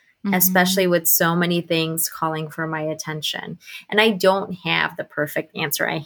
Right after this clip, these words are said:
Speaker 2: haven't figured it out completely. I can tell you that I'm doing better with that than I was a year ago or even a few years ago. Um, but it's still something that I struggle with. Um, the other piece has been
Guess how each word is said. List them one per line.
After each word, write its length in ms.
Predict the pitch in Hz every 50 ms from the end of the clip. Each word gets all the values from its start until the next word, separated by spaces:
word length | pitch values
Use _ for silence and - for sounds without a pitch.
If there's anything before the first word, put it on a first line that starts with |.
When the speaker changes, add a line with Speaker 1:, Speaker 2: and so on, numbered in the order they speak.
| - -
Speaker 2:
haven't 360 | 165 165 170 170 175 175 175
figured 460 | - - - 170 160 - 170 170 160
it 120 | 165 160 160
out 240 | 160 - - -
completely. 600 | - - 156 147 _ - 156 147 - - - -
I 100 | - -
can 240 | 156 - - 160 160
tell 320 | - - - 190 233 277 254
you 220 | 202 170 170 165
that 160 | 165 160 147
I'm 160 | 156 165 160
doing 300 | 156 - - - 147 156
better 340 | 151 - 139 - - - -
with 180 | - - 208 - -
that 260 | - - - - - -
than 200 | 208 185 170 180 -
I 120 | - 175
was 440 | 175 180 - 170 - - - - - - _ _ _ _ _ _ _ -
a 80 | 165
year 240 | 165 156 165 185 185
ago 280 | 170 156 - - 131 -
or 160 | 156 151 160
even 240 | 160 160 160 160 160
a 60 | 156
few 220 | 151 - - 170 170
years 300 | 160 170 180 180 180 -
ago. 380 | - - 151 147 151 147 - _ - - - - - - - 175 - _ -
Um, 360 | 170 165 151 147 147 170 - _ _ - 180 - _ -
but 320 | 196 180 160 160 160 - _ _ _ _
it's 220 | - 220 220 -
still 300 | - - - - 247 262
something 600 | 262 - - 190 196 220 226 - 190 160 160 160 160
that 120 | 165 160
I 100 | 156 156 156
struggle 500 | - - - - 170 180 - - - -
with. 280 | - - - - - - _ _ _ _ _ _ _ _ _ _ _ _ _ _ -
Um, 460 | 180 190 185 180 180 185 175 165 - - _ _ _ _ _ _ _ _ _ _ - - 175 - -
the 200 | 208 214 - - -
other 320 | - 196 208 220 220 214
piece 520 | 208 - - - - 220 214 208 208 - -
has 240 | 208 185 180 175
been 580 | 175 - 185 175 175 175 170 175 175 175 165 -